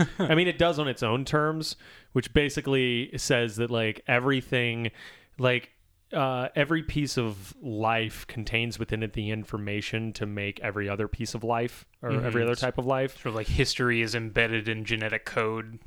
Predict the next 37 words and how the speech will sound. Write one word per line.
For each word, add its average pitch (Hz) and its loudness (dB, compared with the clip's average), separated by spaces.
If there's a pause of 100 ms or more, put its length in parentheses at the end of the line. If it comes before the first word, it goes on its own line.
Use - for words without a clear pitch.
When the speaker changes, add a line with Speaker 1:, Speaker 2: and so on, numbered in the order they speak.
Speaker 1:
that's 113 -6
scattered 113 2
throughout. 107 2
It 151 0
was 156 8
translated 104 0 (280)
a, 120 -10
a - -8
little 107 -10
strangely. 117 0
<laughs> 185 -6
Speaker 2:
Yeah, 147 4
like, 135 2 (220)
but 175 6
the 202 6
basic 233 4
idea, 147 4
I 123 0
think, 127 0
is 113 0
that, 120 2
like, 113 0 (320)
you 143 4
know, 123 2
uh, 110 0 (100)
even 156 4
though 131 4
an 120 0
amoeba 127 2
has 117 0
the 117 2
inner, 123 0
has 117 0
the 117 2
information 127 0
within 110 -2
it 107 0